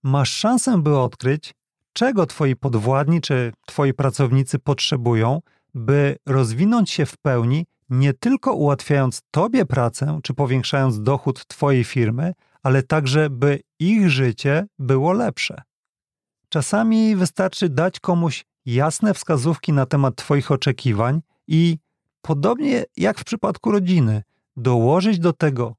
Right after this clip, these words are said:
czas i przestrzeń oraz zapewnić zasoby, by odwzajemnili się tym, co mają najlepsze, będąc jednocześnie szczęśliwszymi.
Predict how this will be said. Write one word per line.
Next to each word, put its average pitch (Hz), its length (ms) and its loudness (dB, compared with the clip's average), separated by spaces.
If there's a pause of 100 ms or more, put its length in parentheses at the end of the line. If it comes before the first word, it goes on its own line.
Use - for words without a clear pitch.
(160)
czas 160 360 -2
i 180 80 -2
przestrzeń 135 680 -2 (160)
oraz 139 340 0 (160)
zapewnić 175 560 2
zasoby, 127 580 -2 (300)
by 170 420 0 (100)
odwzajemnili 185 840 0
się 185 180 -4 (100)
tym, 143 420 0
co - 160 -2
mają 185 280 2
najlepsze, 123 720 0 (360)
będąc 135 540 2
jednocześnie 147 800 0 (280)
szczęśliwszymi. 175 840 -2